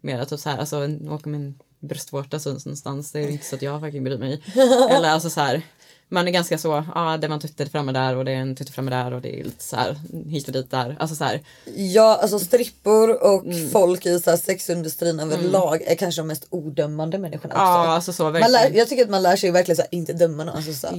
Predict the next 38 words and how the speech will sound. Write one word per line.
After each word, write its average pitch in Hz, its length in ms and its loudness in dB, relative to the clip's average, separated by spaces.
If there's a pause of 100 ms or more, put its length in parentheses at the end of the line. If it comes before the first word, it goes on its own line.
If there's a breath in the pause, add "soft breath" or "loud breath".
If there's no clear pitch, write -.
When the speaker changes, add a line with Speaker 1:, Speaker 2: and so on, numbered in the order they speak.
(120)
Speaker 1:
Ja. 180 260 -2
Speaker 2:
om 185 60 0
det 175 40 0
inte 175 120 2
är 180 40 0
så 180 60 4 (160)
här 196 80 8
obvious 190 260 4
reason. 190 260 0
Men 240 120 4
förstår 294 220 4
vad 269 100 8
jag - 100 6
Speaker 1:
Ja, - 40 6
Speaker 2:
menar? 233 160 4
Man 247 120 4
tar 294 120 4
lite 269 100 4
Speaker 1:
alltså 254 140 4
Speaker 2:
allt 233 100 8
med 175 60 4
Speaker 1:
verkligen. 175 280 6
Speaker 2:
klackspark, 208 640 4
man 190 200 -2
är 190 40 -2
ganska 196 260 0
odömande. 170 560 0
Speaker 1:
Ja. 160 80 4 (180)
Speaker 2:
Man 175 160 6
är 170 40 2
väldigt, 160 180 -6
ja. 165 420 0
Speaker 1:
Ja, 233 300 4
man 214 220 -2
lär 220 200 2
sig 202 160 -6
typ 196 180 -2
acceptera 175 840 2